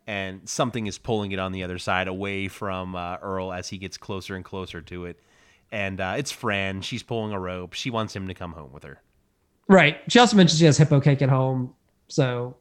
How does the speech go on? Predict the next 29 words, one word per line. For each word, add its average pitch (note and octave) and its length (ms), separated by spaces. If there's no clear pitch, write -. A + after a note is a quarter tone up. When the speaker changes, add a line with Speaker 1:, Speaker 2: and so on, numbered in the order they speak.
Speaker 2:
he D3 100
needs C3 220
to, A#2 260
he F3 80
needs D#3+ 160
to C3+ 80
come B2+ 160
out B2 100
of A2+ 60
the A2+ 80
woods. G#2+ 440
Speaker 1:
Uh, G2+ 240
they A2 160
hold A2 240
hands, F#3 640
and A#2+ 100
eventually G#2 400
he, G2 420
uh, F#2 440
walks A2 420
home F2+ 440
with F2+ 140
Fran, E2 300
and E2 80
they E2+ 80
go D2+ 100
back C#2+ 220
home. - 300
So F#2 380